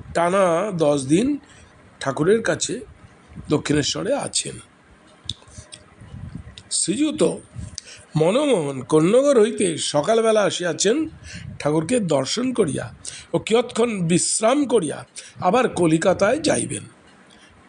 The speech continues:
হাজরাও ঠাকুরের কাছে বসিয়া আছেন। নীলকণ্ঠের দেশের একজন বৈষ্ণব ঠাকুরকে গান শোনাইতেছেন। বৈষ্ণব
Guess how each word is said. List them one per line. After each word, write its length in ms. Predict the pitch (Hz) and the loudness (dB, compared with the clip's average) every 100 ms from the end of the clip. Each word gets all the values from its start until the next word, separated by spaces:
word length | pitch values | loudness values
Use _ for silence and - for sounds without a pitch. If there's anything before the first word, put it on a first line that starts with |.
| _ - - | _ -20 -16
হাজরাও 680 | - 139 147 185 170 170 208 - - - - - - - | -4 -2 2 4 2 2 -6 -10 -14 -14 -14 -16 -18 -6
ঠাকুরের 280 | 147 156 185 | -2 0 2
কাছে 220 | 180 190 | 2 0
বসিয়া 420 | 185 143 - 202 | 0 0 2 4
আছেন। 420 | 202 202 185 190 202 _ - - - - - - - | 4 2 -4 -4 -8 _ -20 -20 -20 -20 -20 -20 -2
নীলকণ্ঠের 720 | 170 190 180 214 233 220 254 190 | 0 0 2 2 2 2 2 2
দেশের 680 | 196 - 226 247 202 180 - - - - - | 0 2 2 4 2 -2 -12 -18 -20 -20 -10
একজন 480 | 156 160 185 254 254 | -6 -2 2 2 0
বৈষ্ণব 760 | 175 160 160 - 190 240 262 254 - - - - - | -2 2 2 0 2 2 2 -6 -16 -20 -20 -18 -6
ঠাকুরকে 420 | 147 160 160 269 | -2 -2 0 -2
গান 500 | 214 156 160 240 226 | 0 0 2 0 0
শোনাইতেছেন। 720 | - 175 156 139 123 - 90 - - - - - - - - - - - - - - - - - - - - - - - - - - - 170 | -4 -6 -10 -12 -10 -10 -10 -18 -20 -20 -20 -20 -20 -20 -20 -20 -20 -20 -20 -16 -16 -16 -20 -18 -18 -20 -20 -20 -20 -20 -20 -20 -20 -10 -2
বৈষ্ণব 480 | 170 190 180 151 | 0 0 -2 -4